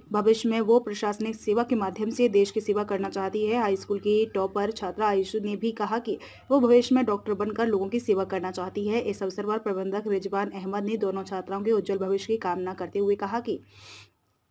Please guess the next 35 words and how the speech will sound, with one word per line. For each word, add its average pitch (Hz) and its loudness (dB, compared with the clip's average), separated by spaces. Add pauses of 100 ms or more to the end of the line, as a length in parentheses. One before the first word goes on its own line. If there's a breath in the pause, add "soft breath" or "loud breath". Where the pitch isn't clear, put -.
(500)
अगर 262 6
निरंतर 254 6
प्रयास 220 0
किया 202 2
जाए 220 6
तो 247 4
एक 208 4
दिन 240 2
सफलता 208 -2
अवश्य 208 0
मिलती 226 0
है। 247 4
उन्होंने 220 0
बच्चों 202 -4
की 226 2
इस 202 0 (160)
शानदार 208 0
सफलता 208 -4
का 226 0
श्रेय 196 0 (280 soft breath)
शिक्षकों 247 2
को 262 4
देते 185 2
हुए 214 4 (280 soft breath)
उन्हें 277 8
बधाई 196 0
दी। 165 -6 (500)
प्रबंधक 196 -2
द्वारा 196 0 (120)
आगामी 196 -2
बोर्ड 196 0
परीक्षा 185 -4
के 208 0
लिए 190 2
भी 202 -2